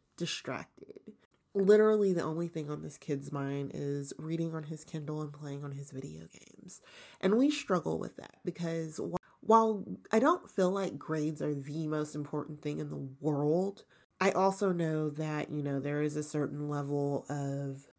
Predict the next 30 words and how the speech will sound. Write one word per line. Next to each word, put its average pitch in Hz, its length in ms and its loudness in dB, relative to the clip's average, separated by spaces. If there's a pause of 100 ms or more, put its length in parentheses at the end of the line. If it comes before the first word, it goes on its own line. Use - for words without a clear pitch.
(100)
there 190 240 8
is 196 120 4
a 190 80 2
certain 196 480 -4
level 165 500 -2 (300)
of 151 500 -2 (560)
they 165 180 6
need 151 280 0
to 156 60 2
be 147 180 2
important 139 720 -2 (640)
just 147 380 2
for 143 360 0 (100)
sake 147 380 2
of 139 400 -2 (220)
getting 147 320 0
out 127 100 -4
of 123 80 -10
high - 160 -6
school, - 400 -14 (220)
right? 156 260 0 (400)
And 190 100 8
right 202 200 8
now 170 180 2
he's 185 300 0
only 151 240 2
in 139 80 0
the 139 80 -2
seventh 131 360 -4
grade, - 360 -14